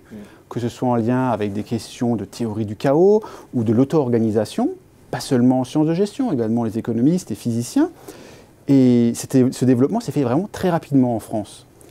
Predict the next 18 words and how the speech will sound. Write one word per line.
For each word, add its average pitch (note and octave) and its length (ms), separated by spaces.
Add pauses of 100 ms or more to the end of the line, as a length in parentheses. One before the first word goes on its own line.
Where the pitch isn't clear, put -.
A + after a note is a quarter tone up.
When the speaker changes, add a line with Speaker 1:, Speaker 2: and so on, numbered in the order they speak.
(140)
Speaker 2:
Alors A2 200
historiquement, E3+ 720
la A2 260
science B2+ 300
de B2 80
la A2+ 60
complexité, D3 560
les B2+ 80
systèmes C#3 520
complexes, F3 640 (520)
viennent C3+ 320
plutôt D#3 300
du B2+ 100
domaine A#2+ 640
des G2+ 140
sciences B2 340
de A2+ 80
l'environnement, D3+ 840